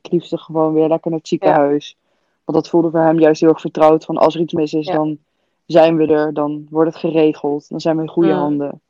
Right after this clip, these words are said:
Speaker 1: Dus ja, die gedachte begrijp ik ook wel weer.
Speaker 2: Ja. Ja,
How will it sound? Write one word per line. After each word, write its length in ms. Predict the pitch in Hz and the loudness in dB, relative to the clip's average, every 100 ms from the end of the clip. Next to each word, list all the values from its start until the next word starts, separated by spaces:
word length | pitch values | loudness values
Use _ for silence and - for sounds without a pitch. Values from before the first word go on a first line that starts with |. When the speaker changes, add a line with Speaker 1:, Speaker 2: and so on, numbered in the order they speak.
| _ _ _ _ _ _ _ _ _ - _ | _ _ _ _ _ _ _ _ _ -20 _
Speaker 1:
Dus 260 | 87 - - _ | -16 -16 -20 _
ja, 180 | 156 147 | -2 2
die 140 | 151 | 0
gedachte 360 | 165 156 - 170 | 2 0 0 -6
begrijp 280 | - 156 143 | -2 -2 -2
ik 100 | - | -2
ook 160 | 147 | 0
wel 140 | 151 143 | 0 -2
weer. 260 | 147 151 | -2 -2
Speaker 2:
Ja. 140 | 175 - _ _ _ _ _ _ _ - _ _ | -2 -2 _ _ _ _ _ _ _ -20 _ _
Ja, 380 | 196 180 160 | 6 8 6